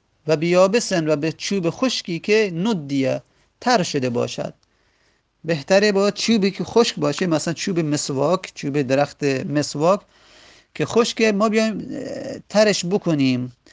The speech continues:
خیسش بکنیم تا اینکه اذیت نکنه لثه هامونو، چون که خشک باشه دیگه اذیت می‌کنه.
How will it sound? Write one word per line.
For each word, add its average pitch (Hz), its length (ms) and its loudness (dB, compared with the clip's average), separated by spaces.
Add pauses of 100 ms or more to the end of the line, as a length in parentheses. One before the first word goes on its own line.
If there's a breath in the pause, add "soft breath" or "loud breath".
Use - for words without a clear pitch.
(220 soft breath)
خیسش 208 440 0
بکنیم 170 520 2
تا 151 140 0
اینکه 208 720 2 (500)
اذیت 160 440 4
نکنه 196 360 2
لثه 139 280 2
هامونو، 127 640 -2 (1120 loud breath)
چون 160 140 -8
که 165 120 -8
خشک - 400 -2
باشه 151 360 0
دیگه 185 200 -2
اذیت 170 340 2
می‌کنه. 120 380 -6